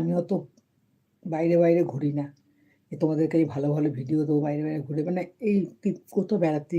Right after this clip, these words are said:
গিয়ে বা কিছু, আমার এই চার দেয়ালের মধ্যে সব কিছু, হ্যাঁ, দোকান বাজারটা তো একটু করতে হয়, ওটা তো প্রত্যেককেই করতে হয়। কিন্তু ওই তীর্থস্থানে ঘুরে ঘুরে ওগুলো আবার, মানে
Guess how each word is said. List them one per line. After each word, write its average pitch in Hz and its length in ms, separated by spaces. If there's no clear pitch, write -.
গিয়ে 156 220
বা 156 60
কিছু, 147 200
আমার 160 160
এই 147 120
চার 151 140
দেয়ালের 165 260
মধ্যে 160 260
সব 147 180
কিছু, 190 260
হ্যাঁ, 156 140
দোকান 156 280
বাজারটা 262 320
তো 214 80
একটু - 200
করতে 147 280
হয়, 131 140
ওটা 170 200
তো 196 120
প্রত্যেককেই 170 600
করতে 147 300
হয়। 139 140
কিন্তু 160 300
ওই 165 120
তীর্থস্থানে 175 520
ঘুরে 156 160
ঘুরে 160 180
ওগুলো 175 260
আবার, 180 140
মানে 160 200